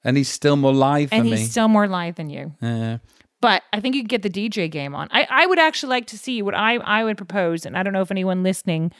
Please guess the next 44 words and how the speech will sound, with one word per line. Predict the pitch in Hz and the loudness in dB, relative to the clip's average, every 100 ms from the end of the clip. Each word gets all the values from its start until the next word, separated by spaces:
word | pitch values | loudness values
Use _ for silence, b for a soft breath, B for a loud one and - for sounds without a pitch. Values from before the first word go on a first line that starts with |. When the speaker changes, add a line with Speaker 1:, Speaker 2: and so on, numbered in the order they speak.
| b b | b b
Speaker 2:
would | 190 | -4
be | 185 185 | 0 2
bothered, | 196 190 185 160 | 4 4 4 0
but | - - | -2 -4
I | 247 | -2
kind | 285 320 | 2 2
of | |
wanna | 302 285 | 4 4
see | - 262 | 2 2
you | 240 | 4
do | 233 | 4
a | 214 | 4
D | 202 190 | 4 4
J | 196 175 | 4 2
set | 170 - | 0 -2
in | |
the | 160 | -2
garden. | 160 156 139 156 _ _ _ _ - | 0 0 -2 -6 _ _ _ _ -4
'Cause | 226 254 | 2 4
Speaker 1:
Uh, | |
Speaker 2:
I'll | 302 | 6
dance. | 269 214 165 | 6 6 4
Speaker 1:
okay. | 196 - b b b | 2 -4 b b b
Speaker 2:
I | - | -2
will | 233 247 | 0 2
dance | 233 247 262 254 - b b b | 2 2 0 -2 -8 b b b
my | 208 226 220 220 214 - | 2 4 4 4 0 2
Speaker 1:
Can | 294 | 2
I | 349 | 4
just | 359 320 | 2 2
shock | - 330 - | 2 2 2
you? | 120 110 147 _ - | 0 2 -2 _ 0
Speaker 2:
Oh, | 220 180 | 2 2
God, | 165 147 156 | -2 -8 -6
Speaker 1:
Can | 175 | -2
I | |
Speaker 2:
what? | 202 | -2
Speaker 1:
just | 190 190 | -4 -6
shock | - 208 - | -6 -8 -6
you? | 104 | -6
Speaker 2:
Shock | 107 208 151 | 0 4 4
Speaker 1:
I'm, | 180 165 | 4 6
Speaker 2:
us. | 160 | 6
Speaker 1:
uh, | 156 | 4